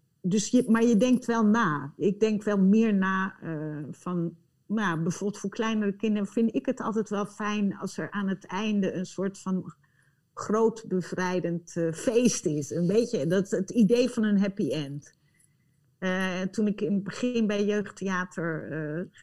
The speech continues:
ging werken, heb ik heel veel Grimm ges-, bestudeerd. En dat zijn natuurlijk allemaal behoorlijk brede verhalen. Maar daar zit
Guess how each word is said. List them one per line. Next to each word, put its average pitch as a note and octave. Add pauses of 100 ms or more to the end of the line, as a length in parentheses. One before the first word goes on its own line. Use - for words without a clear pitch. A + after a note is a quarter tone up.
(140)
ging -
werken, G3
heb F3
ik G3
heel G#3+
veel -
Grimm A#3+
ges-, -
bestudeerd. F#3+ (640)
En F#3+
dat F#3
zijn G3
natuurlijk F#3
allemaal F#3+
behoorlijk F3+
brede E3+
verhalen. G3 (540)
Maar G3
daar G#3
zit G#3